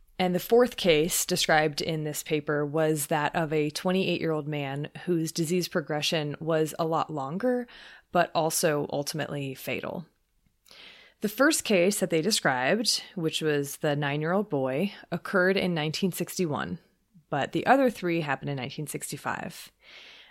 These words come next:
All of these individuals were treated as though they had acute bacterial meningitis, and no other causative organism was even suspected, despite the fact that none of them responded to any of the antibiotics administered,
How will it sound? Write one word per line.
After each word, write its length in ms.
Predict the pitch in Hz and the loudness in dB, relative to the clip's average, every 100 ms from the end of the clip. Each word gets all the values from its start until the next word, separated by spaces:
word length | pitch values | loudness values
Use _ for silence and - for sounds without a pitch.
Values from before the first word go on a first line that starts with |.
| _ - | _ 6
All 240 | 226 277 | 8 8
of 120 | 285 | 6
these 180 | 247 208 | 4 4
individuals 760 | 220 202 170 156 151 151 147 170 | 4 4 2 0 0 -2 -2 -4
were 60 | |
treated 600 | 165 - 214 214 214 202 | -2 2 4 4 4 2
as 220 | 175 175 156 | 0 0 0
though 280 | 156 156 | 2 2
they 140 | 156 151 | 2 -2
had 320 | 143 143 143 | -4 -4 -4
acute 520 | 170 - - 214 208 | -8 -4 2 2 2
bacterial 560 | - 175 - 160 151 156 | -2 -2 0 0 0 0
meningitis, 800 | 139 139 131 82 - - - - _ - | -2 -2 -4 -6 -6 -4 -4 -4 _ -8
and 220 | 151 151 | -4 0
no 280 | 165 170 208 | 4 6 6
other 200 | 196 190 | 4 2
causative 480 | 190 160 156 165 147 | 2 -2 0 -4 -4
organism 680 | 147 143 139 135 143 139 139 | -4 -4 -6 -6 -6 -6 -4
was 200 | 156 147 | -6 -4
even 280 | 160 143 147 | -6 -4 -4
suspected, 800 | - 151 - 147 - - - - - - - - - | -4 -4 -4 -4 -4 -8 -8 -12 -18 -20 -20 -16 -6
despite 480 | 165 - 196 233 233 | -4 0 2 2 2
the 80 | |
fact 420 | 185 147 143 - - | -2 -2 -2 -4 -2
that 180 | 156 | 0
none 240 | 165 170 180 | 2 0 0
of 120 | 165 | 2
them 180 | 170 151 | 0 0
responded 580 | 147 - 143 143 151 143 | -4 -4 -4 -2 -4 -2
to 200 | - 147 | -2 -2
any 200 | 147 156 | 0 0
of 100 | 170 | 0
the 100 | 180 | 0
antibiotics 580 | 175 185 185 175 185 - | 0 0 0 2 0 -2
administered, 800 | 196 143 135 - 131 127 170 | -4 -6 -4 -2 0 0 -2